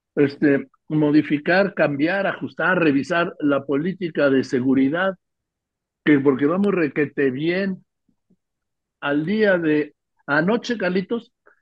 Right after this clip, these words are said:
se habían superado las ciento sesenta y ocho mil personas asesinadas en lo que va de este gobierno. Ciento sesenta y ocho mil cuarenta y un personas asesinadas en lo que va de este gobierno,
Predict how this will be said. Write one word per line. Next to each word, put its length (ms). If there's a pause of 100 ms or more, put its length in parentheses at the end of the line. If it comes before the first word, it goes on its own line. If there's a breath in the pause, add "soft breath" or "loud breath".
(100)
se 100
habían 280
superado 640 (320)
las 220
ciento 520
sesenta 640
y 120
ocho 340
mil 400
personas 720
asesinadas 800
en 140
lo 100
que 120
va 180
de 60
este 200
gobierno. 460 (540 soft breath)
Ciento 520
sesenta 560
y 120
ocho 280
mil 280
cuarenta 560
y 120
un 220
personas 800
asesinadas 800
en 120
lo 100
que 140
va 240 (240)
de 200
este 300
gobierno, 760